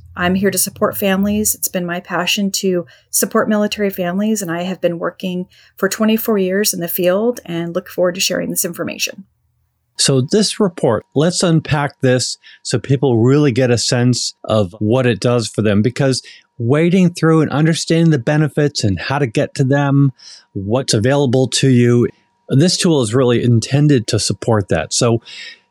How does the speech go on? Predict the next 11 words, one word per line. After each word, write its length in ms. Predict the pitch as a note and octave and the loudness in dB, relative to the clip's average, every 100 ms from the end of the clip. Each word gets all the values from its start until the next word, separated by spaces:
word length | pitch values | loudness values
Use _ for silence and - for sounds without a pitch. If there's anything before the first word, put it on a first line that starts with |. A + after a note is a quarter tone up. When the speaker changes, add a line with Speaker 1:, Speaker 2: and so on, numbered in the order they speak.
| _ | _
Speaker 2:
tell 160 | - G3+ | -2 0
us, 220 | G3+ - | 0 2
what 180 | A2+ A#2+ | 0 0
is 340 | - D3 C3 - | 2 2 2 0
the, 400 | C3 A#2 A2+ A2 | 2 4 4 2
um, 300 | G#2+ A#2 B2+ - - | 2 0 -2 -6 0
Initial 460 | A#2+ C#3 - C3 - | 2 2 0 -2 -2
Online 680 | A#2+ A#2+ A#2 A2+ A2 G#2+ - - | 0 2 2 2 2 2 0 -4
Survivor 640 | - G#2+ G2 G#2 G2 F#2+ | -2 0 2 0 0 -2
Benefit 480 | E2 G#2+ G2 - F#2 | 0 0 0 -2 -6
Report? 640 | F2+ - G#2 - - | -8 -4 -4 -4 -12